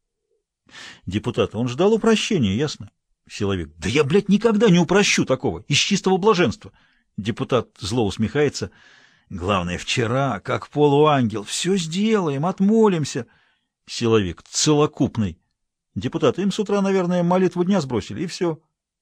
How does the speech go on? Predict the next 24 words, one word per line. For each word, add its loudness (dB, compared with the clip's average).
Расплачут -2
ее -2
по -10
своим. -6
Силовик. -6
Конечно. -4
К -4
машине 4
подъезжает 0
реанимобиль. 2
Из -2
него 4
выходит -2
врач 0
в -12
синем 0
халате, -2
деликатно -4
стучит -12
в -4
окно. -4
Силовик 2
опускает -2
окно. -2